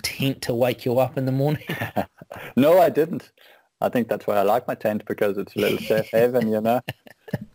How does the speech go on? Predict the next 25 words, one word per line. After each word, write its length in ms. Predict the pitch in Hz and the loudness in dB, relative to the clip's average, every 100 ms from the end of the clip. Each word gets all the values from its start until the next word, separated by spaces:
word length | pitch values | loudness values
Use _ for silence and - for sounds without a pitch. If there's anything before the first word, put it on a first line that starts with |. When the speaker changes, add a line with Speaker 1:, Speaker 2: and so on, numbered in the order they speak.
| - | -6
Speaker 2:
Um, 420 | 113 113 123 123 127 | -2 0 0 2 2
I 60 | |
seen, 360 | - 185 180 151 | 0 0 2 4
like, 320 | 127 117 113 | 4 2 2
uh, 380 | 113 110 107 104 - _ _ _ _ _ _ | 4 6 4 2 -6 _ _ _ _ _ _
didn't 180 | 165 165 | -2 0
see 80 | 180 | 2
any 100 | 147 | 0
crocodiles. 880 | - 143 131 127 131 131 131 - _ _ _ _ - | 0 0 4 4 6 4 2 -6 _ _ _ _ -2
Yeah, 260 | 90 90 | 0 0
seen 300 | - - 110 | -4 -4 -2
heaps 240 | 98 110 - | 0 -2 0
of 80 | 92 | 0
wildlife 420 | 95 98 92 90 _ | 2 0 -2 -6 _
though. 380 | 95 95 95 92 | -2 0 0 0
Yeah, 220 | 92 92 | 0 0
lots 260 | 104 - | -2 -4
of 80 | 95 | -12
snakes 540 | - 92 90 92 - - | -10 -8 -8 -10 -14 -8
and 180 | 90 87 | -6 -6
scorpions 840 | - - 92 - 98 92 92 - | -12 -6 -6 -4 -4 -2 -4 -4
and 100 | 95 | -6
stuff 240 | - 92 - | -6 -8 -4
like 160 | 95 - | -4 -2
that. 280 | 95 98 | -4 -4